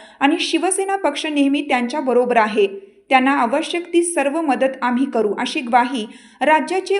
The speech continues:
उद्योगमंत्री नामदार उदयजी सामंत यांनी दिली आहे. नामदार सामंत ब्राह्मणवाडा येथे बोलत होते. अहिल्यानगर जिल्ह्यातील अकोले तालुक्यातील ब्राह्मणवाडा गावातील शूर व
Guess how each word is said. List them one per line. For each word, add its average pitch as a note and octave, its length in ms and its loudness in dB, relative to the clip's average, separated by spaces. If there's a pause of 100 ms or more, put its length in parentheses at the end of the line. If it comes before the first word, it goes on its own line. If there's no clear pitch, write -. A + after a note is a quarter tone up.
(120)
उद्योगमंत्री D4+ 720 -2
नामदार C4 500 0
उदयजी C4+ 400 0
सामंत B3 460 -4
यांनी B3 260 -2
दिली G#3 240 0
आहे. G3+ 320 0 (560)
नामदार D#4+ 440 2
सामंत D#4+ 540 -2 (200)
ब्राह्मणवाडा D4+ 600 0
येथे D4 260 -4
बोलत A#3 320 0
होते. G3+ 440 0 (280)
अहिल्यानगर D4 640 0
जिल्ह्यातील C#4 500 -4 (160)
अकोले D#4+ 360 -2
तालुक्यातील C#4+ 560 -2
ब्राह्मणवाडा C#4 680 0
गावातील B3 480 0 (380)
शूर E4 240 2
व F4 140 -2